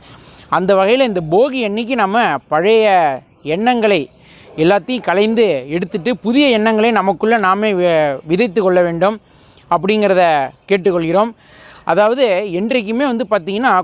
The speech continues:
குழந்தைகளை வந்து இறைவனோடு ஒப்பிடுவாங்க. இந்த குழந்தைங்க வந்து என்ன சொல்லுவாங்கன்னா, எப்பொழுதுமே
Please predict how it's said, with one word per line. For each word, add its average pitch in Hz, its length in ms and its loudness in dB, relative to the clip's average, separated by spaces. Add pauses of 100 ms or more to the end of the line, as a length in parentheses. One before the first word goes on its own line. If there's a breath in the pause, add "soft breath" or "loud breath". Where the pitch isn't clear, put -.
குழந்தைகளை 240 720 2
வந்து 214 280 -2
இறைவனோடு 226 520 2
ஒப்பிடுவாங்க. 190 540 0 (500 soft breath)
இந்த 170 220 -2
குழந்தைங்க 247 480 2
வந்து 202 400 0
என்ன 185 140 -2 (100)
சொல்லுவாங்கன்னா, 190 640 0
எப்பொழுதுமே 226 520 0